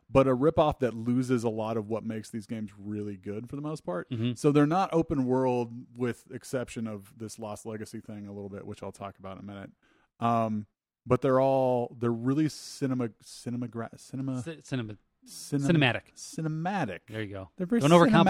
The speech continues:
Speaker 1: cinematic.
Speaker 2: things, man. Just
Speaker 1: They're
Speaker 2: cinematic.
Speaker 1: cinematic.
Speaker 2: You were trying to fit a graph in there
Speaker 1: <laughs> I was
Speaker 2: somehow.
Speaker 1: cinematographic
Speaker 2: You were
Speaker 1: to-,
Speaker 2: trying to go for
Speaker 1: topic.
Speaker 2: graph.
Speaker 1: Uh, they're really cinematic, and they transition really well. So they're PlayStation exclusives, right? And they're made, made by Naughty Dog.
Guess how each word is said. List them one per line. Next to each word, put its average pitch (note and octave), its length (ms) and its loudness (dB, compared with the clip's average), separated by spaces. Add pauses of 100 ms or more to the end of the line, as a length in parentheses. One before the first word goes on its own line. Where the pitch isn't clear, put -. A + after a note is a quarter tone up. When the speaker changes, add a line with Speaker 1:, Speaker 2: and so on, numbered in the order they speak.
(260)
Speaker 1:
cinematic. - 40 -8
Speaker 2:
things, F#2+ 240 -6
man. F2+ 200 -14
Just - 280 -18
Speaker 1:
They're E3 100 8
Speaker 2:
cinematic. B2+ 440 2 (180)
Speaker 1:
cinematic. D4 600 2
Speaker 2:
You B2+ 60 0
were B2+ 60 4
trying D3+ 200 6
to A#2+ 40 2
fit A#2+ 160 0
a - 20 -4
graph A2 400 4
in G#2+ 100 0
there F#2+ 120 -8 (100)
Speaker 1:
<laughs> - 60 -4
I - 40 0
was C3 140 0
Speaker 2:
somehow. D3+ 220 2
Speaker 1:
cinematographic C#3 680 2 (140)
Speaker 2:
You A#2 140 0
were A#2 60 4
Speaker 1:
to-, A2 60 0
Speaker 2:
trying C3+ 220 6
to A2+ 60 0
go A2 100 -8
for D#3+ 140 6
Speaker 1:
topic. - 140 4
Speaker 2:
graph. F#2 220 -12 (420)
Speaker 1:
Uh, D3 460 8
they're C3 140 0
really F#3+ 160 6
cinematic, C3+ 720 4 (120)
and B2+ 140 0
they B2+ 100 2
transition C#3 760 0 (520)
really C3+ 320 2
well. C#3 320 4
So E3 100 -2
they're D3 160 6
PlayStation D#3+ 800 4
exclusives, A#2 680 -2
right? G#2+ 360 -2
And A#2 160 -4
they're A#2 140 -4
made, A2+ 360 -4 (160)
made A#2 280 -6
by A2+ 100 -4
Naughty A2 300 -4
Dog. G#2+ 400 -6